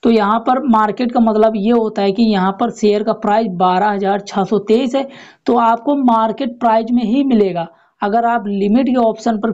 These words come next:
क्लिक कर देते हैं, यहाँ पर आप अपने अनुसार खरीद सकते हैं। मतलब देखिए यहाँ पर दिखाई दे रहा है बारह हज़ार छः सौ तेईस, यहाँ पर मैं डाल देता हूँ बारह हज़ार छः सौ बाईस।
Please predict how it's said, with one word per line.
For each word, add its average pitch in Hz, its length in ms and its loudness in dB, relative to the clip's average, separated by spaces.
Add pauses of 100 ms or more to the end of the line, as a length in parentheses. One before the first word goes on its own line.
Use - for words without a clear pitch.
क्लिक 240 300 0
कर 233 140 0
देते 208 260 0
हैं, 214 220 0 (500)
यहाँ 214 240 2
पर 262 300 -2
आप 247 280 0
अपने 240 300 2
अनुसार 226 480 0
खरीद 233 280 0
सकते 208 320 -6
हैं। 175 200 -4 (100)
मतलब 196 340 2
देखिए 214 320 0
यहाँ 214 240 2
पर 226 300 -4
दिखाई 196 320 -2
दे 214 160 2
रहा 214 120 2
है 302 140 -2 (420)
बारह 196 440 2
हज़ार 220 260 0
छः 208 260 -4
सौ 233 160 -2
तेईस, 214 420 0 (580)
यहाँ 196 280 2
पर 240 160 -2
मैं 233 200 2
डाल 208 240 -2
देता 196 260 -6
हूँ 269 320 -6 (480)
बारह 196 440 0
हज़ार 202 380 -2 (100)
छः 190 200 -2
सौ 262 180 -2
बाईस। 196 460 -2